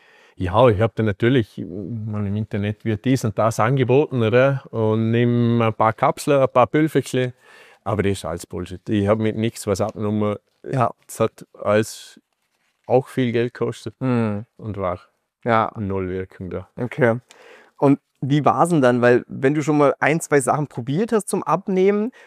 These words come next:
Speaker 2: und dann hast du wahrscheinlich eine Werbung von uns irgendwann gesehen, da ist man ja wahrscheinlich doch schon skeptisch, weil so dieses, ja, wieso soll jetzt das funktionieren? Oder wie war das bei dir?
Speaker 1: Ich bin bis auch immer skeptisch, weil, wie gesagt, im Internet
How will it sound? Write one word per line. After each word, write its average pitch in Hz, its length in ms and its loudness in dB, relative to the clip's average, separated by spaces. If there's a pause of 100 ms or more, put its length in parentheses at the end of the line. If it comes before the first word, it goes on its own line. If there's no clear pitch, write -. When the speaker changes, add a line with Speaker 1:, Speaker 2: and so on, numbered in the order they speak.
Speaker 2:
und 139 240 0 (280)
dann 127 120 0
hast 135 180 -2
du 135 60 -2
wahrscheinlich 123 280 2
eine 113 100 -4
Werbung 143 320 0
von 139 140 -4
uns 180 220 -2
irgendwann 180 300 0
gesehen, 170 480 -2 (640)
da 120 80 4
ist 160 160 6
man 196 120 6
ja 170 140 8
wahrscheinlich 139 520 2
doch - 240 2
schon 202 600 0
skeptisch, 147 600 0
weil 135 140 6
so 143 140 -2
dieses, 143 200 2
ja, 120 240 2
wieso 135 260 2
soll 170 160 4
jetzt - 180 -2
das - 180 -6
funktionieren? 120 540 -2
Oder 123 160 0
wie 151 120 -2
war 190 140 -2
das 226 160 -6
bei 208 140 -2
dir? 196 360 -8 (600)
Speaker 1:
Ich 131 180 0
bin 120 160 4
bis 107 160 -2
auch 110 240 2
immer 113 480 4 (240)
skeptisch, - 560 -6
weil, 101 320 0
wie 110 80 -4
gesagt, - 300 -8
im 113 100 -4
Internet 107 400 -4